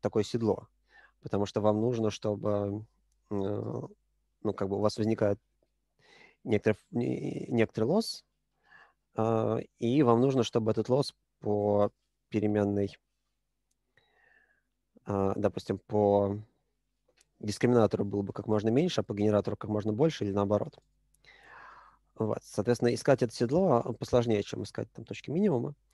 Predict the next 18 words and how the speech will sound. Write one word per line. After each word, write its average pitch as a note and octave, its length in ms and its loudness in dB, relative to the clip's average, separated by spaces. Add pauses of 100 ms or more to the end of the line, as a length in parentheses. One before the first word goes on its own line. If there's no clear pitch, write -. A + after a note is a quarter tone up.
(340)
Но, D#3 120 2
тем D#3 140 4
не C3 40 4
менее, D3 200 4
это B2 120 -4
всё - 160 -2
тоже G#2+ 220 0
работает, D#3 600 0 (400)
тоже G#2 180 -8
с - 80 -20
некоторыми, G#2+ 420 -6 (800)
а, G#2+ 460 -4 (100)
там F#3 200 -14
есть A2 200 0
всякие G#2+ 240 2
разные G#2 260 2
ухищрения. D#3 580 0
Например, G2+ 480 -2